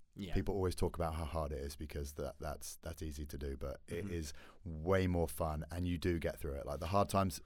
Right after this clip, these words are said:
Speaker 2: you ride 'em out, and the good times, they're higher than anything else you've ever experienced,
Speaker 1: Totally, and,
Speaker 2: so.
Speaker 1: and actually,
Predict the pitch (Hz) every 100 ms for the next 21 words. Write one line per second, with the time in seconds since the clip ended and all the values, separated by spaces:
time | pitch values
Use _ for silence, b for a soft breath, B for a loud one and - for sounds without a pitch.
0 | - 104 92 85 80 71 - B B 95
1 | 87 80 98 85 87 80 82 - - -
2 | - 92 87 - 95 90 82 85 - 82
3 | 76 80 76 - 76 73 71 - - 190
4 | 196 165 151 151 147 170 160 123 135 127
5 | 120